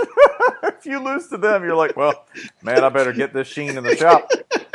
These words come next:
Speaker 2: Uh, I would also argue, too, that, by the way, I, the game I'm gonna watch, I will put it on. I'll watch E S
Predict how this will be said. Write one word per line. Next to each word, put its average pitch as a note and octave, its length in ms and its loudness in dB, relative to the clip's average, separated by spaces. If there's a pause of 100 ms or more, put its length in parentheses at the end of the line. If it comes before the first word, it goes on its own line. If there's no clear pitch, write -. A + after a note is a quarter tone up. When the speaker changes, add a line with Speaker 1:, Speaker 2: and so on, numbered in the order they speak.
(1040)
Speaker 2:
Uh, B2 460 6
I C#3+ 120 2
would D#3+ 160 0
also D3 580 -2
argue, B2 400 -4
too, C3 280 -10
that, A#2 200 -10 (220)
by A#2+ 220 -2
the A#2 100 -6
way, A#2 340 -8 (320)
I, C3+ 200 0
the B2 120 -14
game E3+ 240 -8
I'm D3 160 -4
gonna C#3+ 220 -6
watch, A#2+ 460 -4
I C3+ 100 -2
will C3+ 100 -6
put C#3+ 200 -6
it B2+ 100 -10
on. C3+ 240 -2
I'll C3 120 -6
watch C3+ 280 -4
E C#3 140 -10
S C#3 120 -10